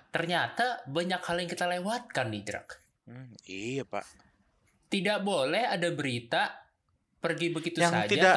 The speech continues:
Speaker 1: tanpa,
Speaker 2: yang
Speaker 1: tanpa mampir
Speaker 2: tidak
Speaker 1: di
Speaker 2: kita
Speaker 1: podcast Di Saat
Speaker 2: respon.
Speaker 1: Macet.
Speaker 2: Iya.
Speaker 1: Bener.
Speaker 2: Yang
Speaker 1: Bener
Speaker 2: tidak kita
Speaker 1: banget.
Speaker 2: baca, tidak boleh.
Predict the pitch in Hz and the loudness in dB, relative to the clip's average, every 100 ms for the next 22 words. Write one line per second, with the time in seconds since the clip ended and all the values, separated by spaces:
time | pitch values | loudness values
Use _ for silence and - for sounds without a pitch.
0 | 147 190 196 180 - - 165 170 165 170 | 6 0 0 -2 -10 2 6 6 6 4
1 | 165 156 165 165 - 170 160 170 175 170 | 4 2 2 0 0 4 4 6 8 10
2 | 214 - 139 156 151 226 - 285 269 202 | 8 6 4 6 6 0 0 0 0 -2
3 | 165 127 214 196 123 110 110 - - 151 | -2 -2 0 0 0 0 -4 -8 -4 -2
4 | 156 160 156 127 160 143 226 - 165 - | 0 4 6 6 4 6 4 2 -4 2
5 | 170 156 160 269 339 262 233 | 6 8 10 8 8 6 0